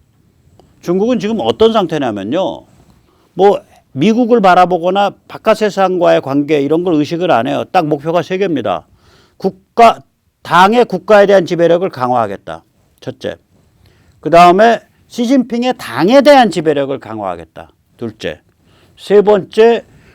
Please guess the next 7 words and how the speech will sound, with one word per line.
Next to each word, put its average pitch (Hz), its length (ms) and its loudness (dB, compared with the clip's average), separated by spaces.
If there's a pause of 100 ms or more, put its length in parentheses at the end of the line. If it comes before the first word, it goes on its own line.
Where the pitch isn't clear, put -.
(100)
모든 254 560 4
인민을 180 680 0
오웰식 240 720 2
일구팔사 190 720 -8
감시체제 185 640 -8
속에서 160 560 -8 (760)
딱 196 200 2